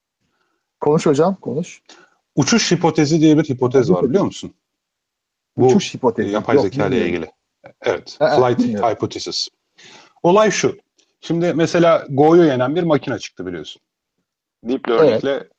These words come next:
Speaker 2: Go'da insan şampiyonu yendi. Ki Go satrançtan daha karmaşık
Speaker 1: Hı hı.
Speaker 2: olduğu için bunun olacağı pek öngörülmüyordu ama başardı.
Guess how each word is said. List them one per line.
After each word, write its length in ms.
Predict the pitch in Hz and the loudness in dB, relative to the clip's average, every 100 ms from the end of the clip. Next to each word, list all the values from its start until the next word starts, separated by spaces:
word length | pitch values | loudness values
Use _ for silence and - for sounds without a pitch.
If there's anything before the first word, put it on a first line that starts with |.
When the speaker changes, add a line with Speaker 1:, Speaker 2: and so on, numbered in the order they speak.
| _ | _
Speaker 2:
Go'da 580 | 117 113 123 117 117 143 | -4 2 2 4 2 0
insan 340 | 123 107 131 | -4 -4 -2
şampiyonu 460 | 120 110 95 107 123 | -2 -4 -4 -6 -2
yendi. 380 | 139 110 82 - _ | -2 -2 -4 -10 _
Ki 160 | 127 117 | -4 0
Go 240 | 123 123 | 2 0
satrançtan 560 | 123 120 123 117 131 120 | -2 -2 -2 -2 0 0
daha 140 | 120 | 0
karmaşık 360 | 120 110 - 110 | 0 -2 -4 -4
Speaker 1:
Hı 40 | |
hı. 40 | |
Speaker 2:
olduğu 160 | 120 113 | -4 -4
için 200 | - 147 | -4 -4
bunun 120 | 127 | -2
olacağı 360 | 120 110 110 120 | 0 2 2 0
pek 140 | 147 | 2
öngörülmüyordu 640 | 139 135 127 120 92 104 | 2 4 4 2 0 -2
ama 180 | 156 175 | 2 2
başardı. 400 | 143 - 113 80 | 2 0 -2 -2